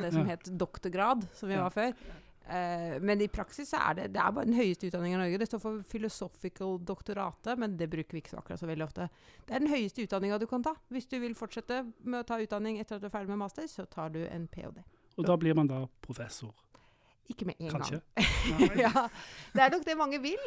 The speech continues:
Speaker 1: og det er det en del blir. Men det er en form for forskerutdanning, eh, og måten vi gjør det på er veldig innrettet mot at vi skal lære folk det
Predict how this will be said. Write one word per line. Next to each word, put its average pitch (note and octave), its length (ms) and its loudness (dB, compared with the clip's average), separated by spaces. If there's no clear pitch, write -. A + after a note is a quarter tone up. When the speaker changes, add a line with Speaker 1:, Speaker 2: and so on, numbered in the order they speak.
Speaker 1:
og F4 80 2
det E4+ 80 2
er E4 120 2
det D4+ 160 2
en F#4 160 0
del B3 240 2
blir. F#3 240 4
Men B3 160 0
det - 80 2
er B3+ 160 10
en F4+ 80 0
form D4+ 140 0
for - 100 -4
forskerutdanning, G#3+ 1300 -4
eh, B3 300 0
og B3+ 100 4
måten A#3+ 320 0
vi A#3+ 80 2
gjør G3 140 2
det - 80 -14
på G#3 100 2
er A#3 400 4
veldig A3 300 2
innrettet F3+ 340 0
mot F#3+ 160 -2
at F3+ 80 -6
vi G3 80 -6
skal F#3+ 320 -6
lære F3 320 0
folk F3+ 320 -6
det F#3 160 2